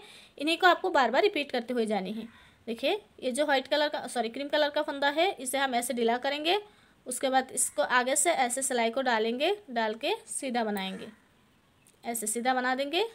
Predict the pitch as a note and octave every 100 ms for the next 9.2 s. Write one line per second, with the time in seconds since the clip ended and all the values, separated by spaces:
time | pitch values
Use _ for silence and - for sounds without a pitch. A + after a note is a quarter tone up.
0 | - _ - - E4+ F4+ C#4 C4 D#4 D#4+
1 | D4+ C#4+ D4 E4 G#4+ - _ _ D4+ C#4+
2 | C#4+ C#4+ D4 F4 G#4+ E4 C4 C4 C4 C4+
3 | B3+ C4+ D#4+ D#4 D#4 D4 B3 B3 C4 C#4
4 | D4 D#4 D#4 E4+ G#4+ A4+ _ _ _ _
5 | _ - A#3 B3 C#4 B3 A3+ A#3 A3+ F4
6 | A4 - C4+ B3+ B3 A#3 A#3 E4 G#4 -
7 | C#4+ C#4 D4+ C4+ C4 C4 B3 B3+ A#3+ A#3+
8 | D#4 F#4 G#4+ D#4+ D#4 C4+ G#3+ F#3+ G3 G3
9 | F#3 -